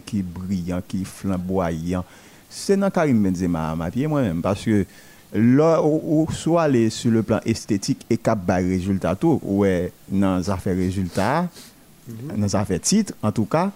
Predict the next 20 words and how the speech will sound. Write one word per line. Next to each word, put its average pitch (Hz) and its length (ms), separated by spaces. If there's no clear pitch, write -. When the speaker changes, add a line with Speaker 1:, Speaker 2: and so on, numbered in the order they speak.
Speaker 1:
il 92 80
gagne 92 140
plus - 400
trophée 113 420
que, 85 180
que, 80 240
que - 100
Luis 104 100
Suarez. 143 320
Speaker 2:
Mhm. 135 380
Speaker 1:
Ça 117 160
veut 117 80
dire 107 220
qu'il 110 320
baille 104 220
plus - 360
résultat 107 640
que 113 80
Luis 95 200
Suarez. 156 320